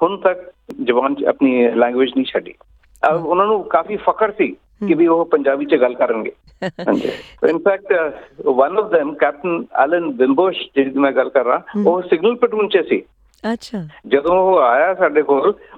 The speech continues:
Speaker 1: ਉਹਦੇ ਕੋਲ ਇੱਕ ਛੋਟੀ ਜਿਹੀ black and white ਫੋਟੋਗ੍ਰਾਫ ਸੀ ਉਹਦੀ ਸਿਗਨਲ ਪਲਟੂਨ ਦੀ। ਤੇ ਉਹਨੇ ਫਿਰ ਇਨੀਸ਼ੀਏਟ ਕੀਤਾ ਕਿ ਵੀ ਇੱਕ ਅਵਾਰਡ ਹੋਣਾ ਚਾਹੀਦਾ ਹੈ, ਸਿਪਾਹੀ ਗੁਰਮੁਖ ਸਿੰਘ ਦਾ award for best sailor in the, in the unit।
Speaker 2: ਜੀ, ਜੀ,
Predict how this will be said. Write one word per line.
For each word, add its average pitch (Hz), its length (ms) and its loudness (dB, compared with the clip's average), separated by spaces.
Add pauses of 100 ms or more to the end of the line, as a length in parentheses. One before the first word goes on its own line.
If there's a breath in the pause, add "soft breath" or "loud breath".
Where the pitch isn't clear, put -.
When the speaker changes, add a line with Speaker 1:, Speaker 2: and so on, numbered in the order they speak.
Speaker 1:
ਉਹਦੇ 180 300 2
ਕੋਲ 190 240 2
ਇੱਕ 190 140 -2
ਛੋਟੀ 196 280 0
ਜਿਹੀ 196 160 -6
black 139 560 -2
and 160 120 -2
white 165 240 -2
ਫੋਟੋਗ੍ਰਾਫ 147 480 0
ਸੀ 165 260 2 (460)
ਉਹਦੀ 160 220 2
ਸਿਗਨਲ 185 400 2
ਪਲਟੂਨ 185 400 0
ਦੀ। - 180 -4 (400 loud breath)
ਤੇ - 160 2
ਉਹਨੇ 208 440 2
ਫਿਰ 226 180 0
ਇਨੀਸ਼ੀਏਟ 180 480 -2
ਕੀਤਾ - 280 -2
ਕਿ 170 140 -2
ਵੀ 170 320 2
ਇੱਕ 147 180 0
ਅਵਾਰਡ 135 340 2
ਹੋਣਾ 147 220 2
ਚਾਹੀਦਾ 139 360 2
ਹੈ, 151 120 0
ਸਿਪਾਹੀ 139 380 -2
ਗੁਰਮੁਖ 127 420 0
ਸਿੰਘ 139 220 2
ਦਾ 135 120 2
award 127 300 0
for - 320 -2 (360)
best 160 120 0
sailor 135 920 0
in 113 60 -6
the, - 280 -2
in 110 100 -4
the - 140 -6
unit। - 320 -10
Speaker 2:
ਜੀ, 185 200 -6
ਜੀ, 156 240 -10